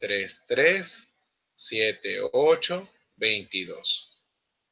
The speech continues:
O cuando termine de ver el video, pues, le pueden dar ahí atrás, atrás, atrás y ven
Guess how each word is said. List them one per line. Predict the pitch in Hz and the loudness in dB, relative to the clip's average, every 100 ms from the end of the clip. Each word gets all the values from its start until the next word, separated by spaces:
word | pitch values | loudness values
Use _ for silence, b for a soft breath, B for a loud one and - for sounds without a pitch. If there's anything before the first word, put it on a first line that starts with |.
| _ _ _ _ _ _ _ _ _ _ _ _ _ _ _ _ _ _ _ _ _ _ _ _ _ _ _ _ _ _ _ _ | _ _ _ _ _ _ _ _ _ _ _ _ _ _ _ _ _ _ _ _ _ _ _ _ _ _ _ _ _ _ _ _
O | 113 120 127 131 - - | 6 10 10 8 -8 -4
cuando | 110 101 | -4 -2
termine | 98 110 117 123 | 0 0 2 4
de | 131 | 6
ver | 123 127 | 8 6
el | 131 127 120 | 4 0 -6
video, | 113 127 139 139 131 | -2 2 4 4 2
pues, | - | -2
le | 101 | -10
pueden | - 101 101 | -4 -4 0
dar | 104 104 | 0 2
ahí | 107 101 101 | 2 2 0
atrás, | 104 - 143 156 | -2 2 2 2
atrás, | 151 - 151 147 | -2 -4 -6 -6
atrás | 143 160 156 | -8 -6 -6
y | 110 | -8
ven | 98 98 95 95 | -6 -6 -6 -10